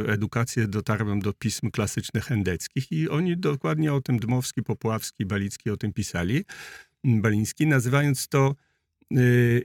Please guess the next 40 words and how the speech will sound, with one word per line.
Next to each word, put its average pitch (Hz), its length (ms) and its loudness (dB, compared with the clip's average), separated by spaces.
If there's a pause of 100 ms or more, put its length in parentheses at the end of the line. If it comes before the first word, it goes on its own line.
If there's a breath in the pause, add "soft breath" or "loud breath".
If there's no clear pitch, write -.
żywiołem 139 540 6
narodowym. 110 520 2 (800)
Czyli 131 240 2
jest 147 180 4
wspólny 120 420 2
język, 131 380 2
są - 120 -4
jakieś 117 200 0
wspólne 117 340 -2
odruchy 127 380 2
kulturowe, 120 560 0
choinka, 117 800 0
prawda, 110 360 -2
malowanie 107 520 -2
jaj 113 180 2
na 113 120 0
Wielkanoc, 110 760 -4
y, 98 640 -2
wszystkich - 440 -4
świętych, 110 420 -4
to - 120 -6
się - 140 -6
groby 104 500 -2
odwiedza, 101 560 -2 (480 loud breath)
jakieś 117 400 2
tam, 110 220 0
jak 107 180 0
Małysz 113 380 2
wygrywa, 107 400 0
to 107 140 -2
się 104 160 -4
cieszymy 104 420 0
wszyscy - 400 -2
i 107 40 0
przez 107 240 0
moment 110 300 0
się 107 120 -4
czujemy 104 380 0
wspólnotą. 104 580 0
Bo 160 100 2